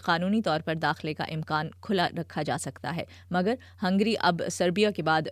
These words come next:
رومانیا، کروشیا اور سلووینیا کے ساتھ ملحقہ اپنی سرحدوں پر بھی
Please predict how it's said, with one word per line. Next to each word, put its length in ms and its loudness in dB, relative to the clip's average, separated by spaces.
رومانیا، 580 0
کروشیا 560 2
اور 280 2
سلووینیا 680 0
کے 60 -8
ساتھ 300 -2
ملحقہ 380 2
اپنی 340 2
سرحدوں 420 0
پر 220 0
بھی 160 -6